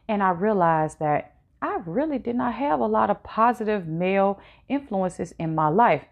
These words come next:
not women either, but I did not. Um, it's been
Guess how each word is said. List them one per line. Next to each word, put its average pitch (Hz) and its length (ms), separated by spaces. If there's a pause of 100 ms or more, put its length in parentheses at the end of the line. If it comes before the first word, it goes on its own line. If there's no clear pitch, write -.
not 139 260
women 135 240
either, 147 260 (380)
but 151 220 (1200)
I 139 160
did 151 160
not. 254 360 (600)
Um, 202 600
it's 403 280
been 359 480